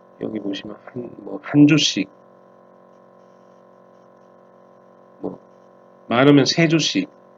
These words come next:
요렇게만 담았습니다. 근데 이게 리처주들이 안 망하면은,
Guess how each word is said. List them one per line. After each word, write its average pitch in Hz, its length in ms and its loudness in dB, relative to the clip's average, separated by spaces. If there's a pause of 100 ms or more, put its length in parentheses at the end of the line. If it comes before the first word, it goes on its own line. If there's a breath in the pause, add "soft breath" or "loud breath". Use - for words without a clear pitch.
(580)
요렇게만 147 640 2
담았습니다. 131 720 -4
근데 135 220 0
이게 131 340 0 (920 loud breath)
리처주들이 165 2250 2 (380)
안 135 140 0
망하면은, 151 880 6